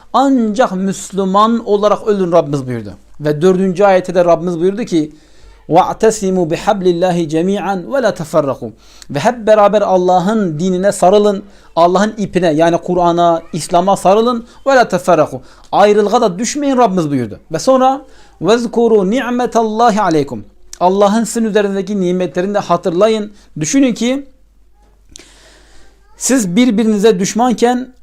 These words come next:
Allah kalplerinizi birleştirdi de onun nimeti sayesinde kardeş oldunuz. Siz bir ateş çukurunun tam kenarındaydınız, Allah sizi oradan kurtardı.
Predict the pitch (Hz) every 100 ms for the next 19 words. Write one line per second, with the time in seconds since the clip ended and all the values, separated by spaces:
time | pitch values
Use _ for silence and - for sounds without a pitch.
0 | 180 185 240 - - 196 208 208 202 196
1 | 196 180 196 - 196 233 208 247 - 196
2 | 233 240 208 208 202 208 247 - 220 202
3 | 214 233 - 165 160 151 113 107 92 -
4 | - _ _ _ _ - 240 202 247 240
5 | 214 214 240 202 - 214 208 208 190 196
6 | 240 220 214 202 196 190 185 233 247 233
7 | 247 269 - - - - 202 208 226 240
8 | - 202 214 196 180 170 147 127 120 101